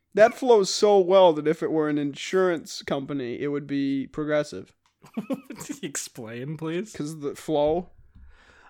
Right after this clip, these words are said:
Speaker 2: Uh.
Speaker 1: 'Cause she's constantly menstruating in those ads, and they won't
Speaker 2: <laughs>
Speaker 1: move away from that. And I just, I don't, I don't know. I can't do it. I
Speaker 2: She's got, like, nine tampons that you can see visibly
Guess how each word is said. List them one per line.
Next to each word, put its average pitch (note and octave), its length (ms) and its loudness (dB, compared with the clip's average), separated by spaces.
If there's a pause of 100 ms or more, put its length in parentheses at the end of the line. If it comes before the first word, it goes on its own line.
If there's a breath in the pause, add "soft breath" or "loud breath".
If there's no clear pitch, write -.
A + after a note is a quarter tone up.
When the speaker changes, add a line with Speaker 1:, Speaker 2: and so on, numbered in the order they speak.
(140 soft breath)
Speaker 2:
Uh. A#3 400 -2 (240)
Speaker 1:
'Cause - 120 -12
she's D#3 120 -8
constantly E3+ 460 -2
menstruating D#3 720 -2
in D#3 80 0
those C3 220 -4
ads, C#3+ 440 -4
and D#3 60 -4
they C#3+ 160 -4
won't C#3+ 440 -2
Speaker 2:
<laughs> - 60 -20
Speaker 1:
move D#3 280 0
away C3+ 420 -2
from D3 380 -6
that. D#3+ 340 -4 (160)
And C#3+ 100 -12
I B2 120 -10
just, - 400 -18
I C3+ 160 -6
don't, B2+ 400 -10
I B2 160 -14
don't C#3+ 360 -12
know. E3 140 -6
I C3+ 80 -8
can't C3 320 -12
do C3 180 -8
it. B2+ 140 -12
I G#2 120 -14
Speaker 2:
She's B3+ 240 -8
got, G3+ 280 -4
like, F#3+ 220 -4
nine D#3+ 540 -8
tampons D#3 720 -10
that E3 120 -4
you D3+ 160 -2
can D3+ 220 -8
see D3+ 420 -10
visibly C#3+ 600 -4